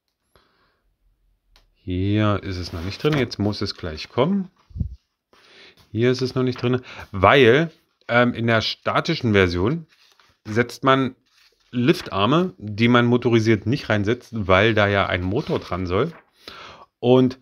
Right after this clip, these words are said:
hier ist es. Da. An der Stelle. Das alles hier zeigt die statische Version.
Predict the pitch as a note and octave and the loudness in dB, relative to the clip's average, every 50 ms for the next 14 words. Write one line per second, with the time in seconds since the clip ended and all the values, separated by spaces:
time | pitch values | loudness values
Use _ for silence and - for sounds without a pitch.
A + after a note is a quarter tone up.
0 | _ _ - A2+ A2+ G#2 F#2 F2 E2+ - - - _ _ _ - - - _ _ | _ _ -2 -2 -2 -2 -2 -6 -12 -16 -20 -20 _ _ _ -20 -20 -20 _ _
1 | _ _ _ _ _ _ - - _ _ _ _ _ _ _ - - - - - | _ _ _ _ _ _ -20 -20 _ _ _ _ _ _ _ -20 -20 -4 -2 0
2 | A#2 A2+ F2+ - - - - - - - - - - - - - - - _ _ | 0 0 -2 -4 -10 -18 -20 -20 -20 -18 -16 -16 -16 -18 -18 -20 -20 -20 _ _
3 | - _ _ _ _ - - - B2+ A#2 G#2+ A#2 B2 A#2 - A2+ F#2+ D#2+ D2 - | -20 _ _ _ _ -14 -6 0 2 4 6 6 4 4 2 -2 -2 -2 -6 -12
4 | _ _ _ - - - - - - - - - _ _ _ _ _ _ _ - | _ _ _ -20 -20 -20 -20 -20 -20 -20 -20 -20 _ _ _ _ _ _ _ 2
5 | F3+ E3+ F3 - C#3 C3+ C3+ C3+ C3 - A2+ G#2+ F#2+ E2 - - _ _ _ _ | 2 2 2 0 0 0 0 0 -2 0 2 2 2 0 -2 -8 _ _ _ _
6 | _ _ - - A2 A2 A2+ A2 - - - _ _ _ _ _ _ _ - A2 | _ _ 0 2 4 4 4 2 -4 -16 -20 _ _ _ _ _ _ _ -2 0
7 | G2+ G2+ G2 F#2+ F2+ - - _ _ _ _ _ _ _ _ _ _ - - - | 0 2 2 0 0 -2 -6 _ _ _ _ _ _ _ _ _ _ -12 -2 2
8 | A#2 A2 G#2+ F#2+ A#2 G2+ G2+ G#2+ G2+ E2+ F2 E2+ D#2+ D#2 | 2 2 2 2 -2 0 2 0 0 0 -2 -4 -6 -8